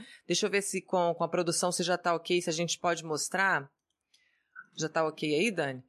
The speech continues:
Vamos mostrar. Pra quem tá no YouTube, vai aparecer aqui, ó. Hoje tem live, gente. Às sete da noite, hoje, quarta-feira, contra qualquer tipo de violência política, que a, a gente, contra a impunidade.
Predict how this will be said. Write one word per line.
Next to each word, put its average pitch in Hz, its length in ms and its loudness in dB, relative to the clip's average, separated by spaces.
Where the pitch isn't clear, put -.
Vamos 180 260 0
mostrar. 180 600 0
Pra 196 100 0
quem 226 220 -2
tá 233 160 2
no 247 100 -2
YouTube, 220 520 0
vai 202 140 2
aparecer 202 480 0
aqui, 190 200 -2
ó. 147 300 2
Hoje 180 260 0
tem 220 180 0
live, 170 480 2
gente. 151 640 0
Às - 260 -2
sete 233 380 0
da 214 120 2
noite, 170 720 0
hoje, 165 300 2
quarta-feira, 175 760 0
contra 180 420 -2
qualquer 185 380 -4
tipo 202 260 -4
de 170 120 -4
violência 165 580 0
política, 180 640 0
que 180 280 -2
a, 156 160 4
a 151 80 2
gente, 160 280 -4
contra 185 440 -2
a - 20 0
impunidade. 165 920 0